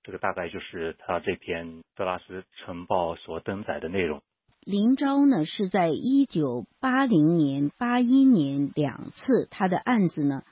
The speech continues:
Speaker 2: 得到了纠正，宣告无罪。八二年把他的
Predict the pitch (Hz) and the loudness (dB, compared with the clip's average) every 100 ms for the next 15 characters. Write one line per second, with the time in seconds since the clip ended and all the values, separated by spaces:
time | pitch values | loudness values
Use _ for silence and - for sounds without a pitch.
0 | _ 143 170 202 170 160 254 240 262 185 | _ -4 0 0 0 -2 0 0 0 -2
1 | - _ - 247 247 170 139 143 143 233 | -4 _ -2 0 2 0 -2 -6 -6 -4
2 | 180 _ _ 254 247 254 180 156 151 160 | -4 _ _ -8 -4 -2 -2 0 0 -2
3 | 127 170 165 170 151 | -4 -4 -4 -2 -2